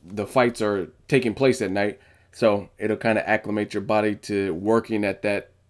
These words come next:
point in time, that time of day. So he's done that for years.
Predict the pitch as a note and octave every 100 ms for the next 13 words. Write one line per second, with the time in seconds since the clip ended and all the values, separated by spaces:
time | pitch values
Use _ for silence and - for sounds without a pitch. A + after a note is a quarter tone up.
0 | _ _ _ - A#2 G#2+ F#2 A2+ A2 A2
1 | G2 - A2+ G#2+ G2 B2 A#2 A#2 B2+ -
2 | _ _ - G2+ F#2+ - _ A2 G#2+ G2+
3 | A#2 A2+ G#2 G2+ G2 G2 G2+ G#2 G2+ G2+